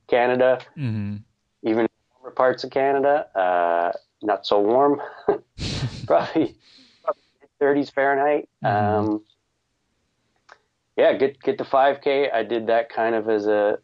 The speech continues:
Speaker 1: as a training run. Did the ten K. I was actually smart the first, I would say, first year I was pretty smart. Second year I tried to speed up.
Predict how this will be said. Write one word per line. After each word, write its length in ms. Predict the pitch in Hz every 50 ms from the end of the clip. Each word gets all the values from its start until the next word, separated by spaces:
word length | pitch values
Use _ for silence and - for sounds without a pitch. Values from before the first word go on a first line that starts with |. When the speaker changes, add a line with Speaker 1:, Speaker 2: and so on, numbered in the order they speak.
| _
Speaker 1:
as 140 | 104 98 95
a 60 | 104
training 400 | 98 - - 113 117 117 120 117
run. 420 | 113 117 117 120 120 120 120 120 120 _
Did 140 | 107 104 101
the 80 | 101
ten 260 | - - 104 110 107
K. 160 | - - 113 113
I 100 | 110 107
was 260 | 104 95 - - - -
actually 340 | 113 110 110 - - - 95
smart 460 | - - - - 110 107 107 117 - _
the 80 | - _ _
first, 340 | - 104 104 101 - - - _ _ _ _ _ - - - _ _ _ _ _ _ _ _ _ _ _ _ _ _ _ _ _ _ _ _ _ _ _ _ _ _ _ -
I 120 | 90 90
would 180 | 92 92 87 -
say, 200 | - 98 92 87
first 320 | - - 110 107 101 -
year 140 | 113 107 101
I 100 | 95 95
was 100 | 95 90
pretty 280 | - - 110 104 95 90
smart. 460 | - - 104 101 101 101 95 - -
Second 300 | - 110 104 - 98 98
year 160 | 98 98 98
I 60 | 95
tried 280 | 92 - 101 95 95 92
to 60 | 92
speed 280 | - - 95 95 95 92
up. 240 | 92 95 95 -